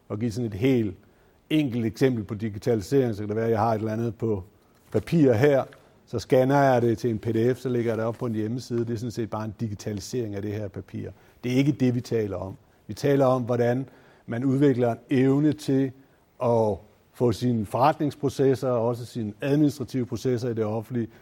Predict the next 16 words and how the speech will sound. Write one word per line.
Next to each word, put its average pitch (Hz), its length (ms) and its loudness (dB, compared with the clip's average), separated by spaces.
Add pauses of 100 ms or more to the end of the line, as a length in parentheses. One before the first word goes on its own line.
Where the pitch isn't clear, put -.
(120)
hvordan 131 400 0
man 127 140 0
ligesom 127 240 0
gør 139 260 4
dem 135 180 4
digitale, 127 640 -2
så 113 80 -6
man 113 120 -4
gør 123 140 2
tingene 123 340 -4
på 117 140 -6
en 113 100 -2
ny 123 180 -2
måde. 117 440 0 (300)
Man 113 120 -6
skaber 110 500 0